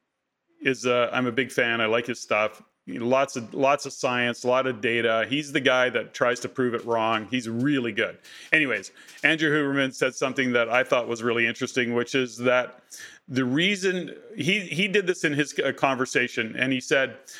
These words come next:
"The reason to deliberately do hard things is so that when non-self-elected challenges arrive, because they will, life happens, you can at least say to yourself, 'I don't know how this is going to turn out,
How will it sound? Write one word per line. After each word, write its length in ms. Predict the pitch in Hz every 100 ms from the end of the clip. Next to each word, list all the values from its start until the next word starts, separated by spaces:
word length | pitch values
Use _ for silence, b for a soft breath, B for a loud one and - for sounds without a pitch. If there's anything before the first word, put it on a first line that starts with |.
| B
"The 100 | 131
reason 320 | 151 175 190
to 120 | - 165
deliberately 640 | 139 135 151 156 151 139
do 240 | 120 139
hard 280 | 127 131 123
things 440 | - 165 139 120 -
is 160 | 127
so 180 | - 135
that 380 | 127 135 131 -
when 480 | 131 131 123 123 123
non-self-elected 1500 | 135 156 175 185 165 - - 160 160 160 135 143 147 151 131
challenges 580 | - 143 143 135 127 123
arrive, 480 | 117 123 143 160 107 - _ -
because 440 | 117 - 120 110 107
they 140 | 110
will, 320 | 107 120 151
life 240 | 123 117 -
happens, 540 | 107 113 156 170 - - B B B
you 160 | - 123
can 140 | 135
at 160 | 123 123
least 340 | 127 165 175
say 160 | - 160
to 60 | 147
yourself, 560 | 131 - 127 120 120 - - _ _
'I 140 | 127 147
don't 160 | 170
know 140 | 170 160
how 180 | 165 170
this 220 | 156 -
is 160 | 139 123
going 560 | 110 123 127 147 170 - _ -
to 180 | 160
turn 380 | 156 - 185 190
out, 380 | 139 113 120 -